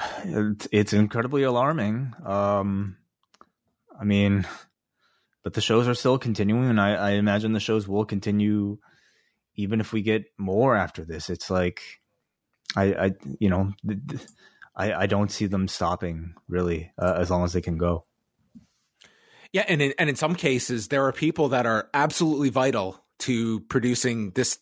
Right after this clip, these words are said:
Speaker 2: three-hour show, because seriously, if you pluck out Ric Flair from tonight's show, Raw is a completely different episode, I think.
Speaker 1: You know, at some point, it's like,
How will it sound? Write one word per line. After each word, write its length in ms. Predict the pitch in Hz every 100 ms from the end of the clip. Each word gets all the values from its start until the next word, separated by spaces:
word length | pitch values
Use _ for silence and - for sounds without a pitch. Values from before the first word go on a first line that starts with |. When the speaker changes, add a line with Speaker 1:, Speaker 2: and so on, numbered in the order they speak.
| _
Speaker 2:
three-hour 460 | 135 139 135 127 113
show, 360 | - 135 110
because 540 | 101 104 120 104 - -
seriously, 540 | - 170 175 - 95
if 160 | 78 107
you 160 | 160 226
pluck 320 | - 165 160
out 160 | 143
Ric 160 | 139 135
Flair 260 | - 135 123
from 220 | 123 104
tonight's 320 | 123 120 110
show, 440 | - 139 113 92 - - _ _ _ _ _ _ _ -
Raw 280 | 117 165 208
is 140 | 110
a 60 | -
completely 400 | 98 156 175 120
different 300 | 120 107 107
episode, 380 | 123 - 78
I 100 | 82
think. 260 | 101 - - _ _ _ _ _ _ _ _ _ _ _ _ _ - - _ _ _ -
Speaker 1:
You 80 | 127
know, 160 | 131
at 100 | 123
some 160 | 147 147
point, 240 | 127 127 120
it's 200 | - -
like, 420 | 98 98 -